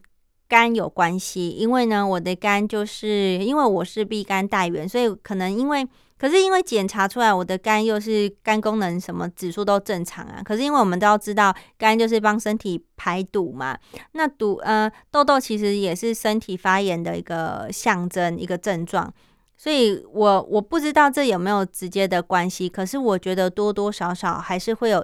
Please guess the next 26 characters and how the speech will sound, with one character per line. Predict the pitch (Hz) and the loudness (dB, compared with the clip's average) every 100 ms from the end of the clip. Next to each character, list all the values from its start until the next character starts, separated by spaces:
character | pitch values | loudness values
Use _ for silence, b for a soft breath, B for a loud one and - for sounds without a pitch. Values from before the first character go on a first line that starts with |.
| - | -2
影 | 180 175 | -8 -6
响。 | - 190 - b b b | -2 -2 -4 b b b
就 | 339 | 0
像 | 339 339 | 4 4
有 | 247 208 | 4 2
些 | 247 | 2
人 | 247 202 | 4 2
火 | 202 208 170 | 0 -4 -6
气 | - 214 | -4 -4
大 | 202 180 | 2 2
好 | 170 170 - | 2 -4 -8
了， | - | -10
火 | - 214 | -4 -2
气 | 277 | -2
大 | 294 294 | 2 4
他 | 269 254 | 4 0
可 | 254 220 | -2 -2
能 | 180 170 | -4 -4
是 | 185 247 220 B B B B | 0 2 2 B B B B
嘴 | 220 | 2
巴 | 214 262 | 4 2
里 | 254 | 2
面 | 185 214 208 | 0 0 0
破 | - 254 208 | 0 0 0
洞 | 202 208 190 | 4 2 2
啊， | 175 175 175 | -2 -2 -4